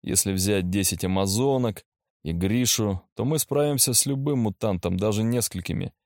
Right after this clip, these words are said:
Но без Евы я могу фармить хоть весь день, а вот с ней... Она устанет через несколько часов. К тому же нужно будет периодически менять фильтры,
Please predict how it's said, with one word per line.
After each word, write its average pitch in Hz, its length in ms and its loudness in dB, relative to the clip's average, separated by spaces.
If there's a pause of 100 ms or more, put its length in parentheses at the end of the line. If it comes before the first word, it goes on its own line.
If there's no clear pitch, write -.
(300)
Но 110 280 0
без 143 220 2
Евы 151 380 2
я 139 220 0
могу 131 260 0
фармить 135 540 0
хоть 113 240 -4
весь 113 240 0
день, 117 320 0
а 92 40 2
вот 92 160 0
с - 120 2
ней... 110 420 0 (480)
Она 131 240 0
устанет 120 460 0
через 92 260 0
несколько 90 400 -2
часов. - 500 0 (540)
К - 40 -12
тому 156 200 2
же 135 120 0
нужно 123 280 2
будет 110 260 0
периодически 98 640 0
менять 95 320 0
фильтры, 92 680 -2